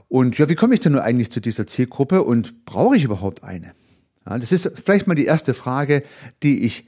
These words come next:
Ihnen gern stellen möchte. Haben Sie Ihre Zielgruppe schon genau spezifiziert? Nun gibt es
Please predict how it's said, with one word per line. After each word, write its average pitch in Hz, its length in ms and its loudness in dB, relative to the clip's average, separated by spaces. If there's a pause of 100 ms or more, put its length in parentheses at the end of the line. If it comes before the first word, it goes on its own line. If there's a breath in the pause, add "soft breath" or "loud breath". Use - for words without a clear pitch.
(140)
Ihnen 151 320 4
gern 98 220 -4
stellen 160 360 2
möchte. 151 440 0 (400 loud breath)
Haben 160 320 0
Sie 143 180 0
Ihre 113 200 -2
Zielgruppe 135 520 -4
schon 113 380 -2 (280 soft breath)
genau 117 380 0
spezifiziert? - 1000 -8 (1300 soft breath)
Nun 147 140 2
gibt 202 200 2
es - 180 0